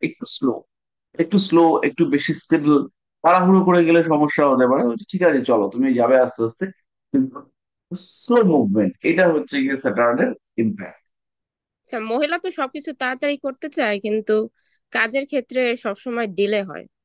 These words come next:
Speaker 2: রেজাল্ট ডিলে আসে, but উনি সবকিছুতে স্পিডিং করে। তো এখন উনি তো স্পিডি চলে, উনি সবকিছু ফাস্ট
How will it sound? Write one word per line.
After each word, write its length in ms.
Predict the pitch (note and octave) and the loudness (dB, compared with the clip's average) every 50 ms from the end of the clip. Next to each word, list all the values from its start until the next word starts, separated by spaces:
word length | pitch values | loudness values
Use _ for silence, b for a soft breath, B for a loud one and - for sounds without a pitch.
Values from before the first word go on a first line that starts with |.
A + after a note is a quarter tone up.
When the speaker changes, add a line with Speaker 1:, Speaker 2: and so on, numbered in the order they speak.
| - F#3 F#3 | -14 -8 -4
Speaker 2:
রেজাল্ট 440 | E3+ G3+ G#3+ A3 A3 C#4 C#4 C#4+ - D4+ | 0 2 2 2 2 0 -2 -2 -2 -6
ডিলে 280 | A3 G3+ A3+ A3 A3+ A#3 | -2 0 0 0 2 0
আসে, 240 | G#3 G#3 G#3+ - G3 F3 | -2 -2 -4 -8 -12 -12
but 180 | F3 F3+ E3+ - | -10 -10 -12 -8
উনি 220 | G3 G#3 A3+ A#3+ C4+ | -6 -4 -4 -4 -4
সবকিছুতে 600 | - A#3+ G#3 G3+ - - A3+ G#3+ - B3 - G#3 - | -4 -4 -4 -4 -4 -6 -10 -8 -6 -6 -4 -4 -6
স্পিডিং 500 | - - _ - B3 B3 A3 B3 B3 A#3 A#3 A#3 _ | -6 -8 _ -6 -6 -4 -2 -2 -4 -4 -4 -10 _
করে। 280 | - - E3+ C3+ A#2+ F#2+ - _ _ _ _ _ b b b b b b _ _ - | -10 -8 -8 -8 -8 -12 -18 _ _ _ _ _ b b b b b b _ _ -4
তো 120 | F#3 F3+ | -4 -4
এখন 260 | F#3+ G3 - A3+ G#3 G3+ G3+ - - | -4 -4 -2 -2 -2 -2 -4 -4 -2
উনি 200 | G#3+ A3+ B3 C4+ | 0 2 2 2
তো 100 | C4+ - C4+ C4 | 2 2 0 0
স্পিডি 380 | B3+ - - - C4 A3+ C4+ C4 - | 0 -2 -4 -4 -2 -2 -2 -4 -4
চলে, 320 | - A3+ F3+ E3+ E3+ F3 A#3 - _ _ _ _ _ _ _ _ _ - | -2 -2 -2 -2 -2 -6 -6 -10 _ _ _ _ _ _ _ _ _ -8
উনি 180 | G3 G3+ G#3+ A#3 | -4 0 0 0
সবকিছু 400 | A#3+ - G#3+ G3+ - B3 A#3+ - B3 | 0 0 -2 -4 -2 -4 -2 -2 -2
ফাস্ট 380 | - - A3+ F#3+ G3 - - | -2 -2 -2 -2 -2 -4 -8